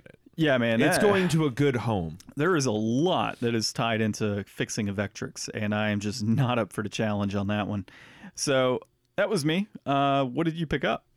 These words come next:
Speaker 1: So this week I picked up Little Town Hero for Switch.
Speaker 2: Oh, I've wanted to play it so bad, dude.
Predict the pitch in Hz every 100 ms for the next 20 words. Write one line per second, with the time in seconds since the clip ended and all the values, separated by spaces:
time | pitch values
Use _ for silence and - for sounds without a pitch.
0 | - - - - - 170 165 151 - 117
1 | 139 214 - 190 175 - 139 139 139 151
2 | 135 - 110 127 151 139 131 123 117 120
3 | 113 95 92 - 101 - 117 87 - -
4 | - 143 131 127 135 123 127 113 123 110
5 | 107 107 101 101